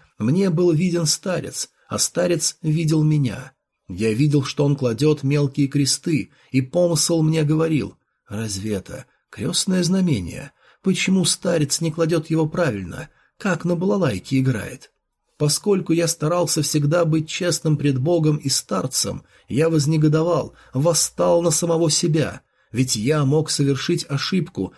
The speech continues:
и поверить лжи, вопреки моей прежней вере в этого человека.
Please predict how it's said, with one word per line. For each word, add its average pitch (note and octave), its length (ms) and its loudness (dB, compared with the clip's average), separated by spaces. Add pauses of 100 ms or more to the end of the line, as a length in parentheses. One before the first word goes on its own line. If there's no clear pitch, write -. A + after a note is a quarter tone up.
(140)
и E3+ 80 0
поверить E3 480 0
лжи, D#3+ 520 0 (140)
вопреки F#3 480 0
моей E3+ 320 0
прежней D#3+ 500 0
вере F3+ 320 2
в D3+ 100 2
этого E3 280 0
человека. E3+ 720 -4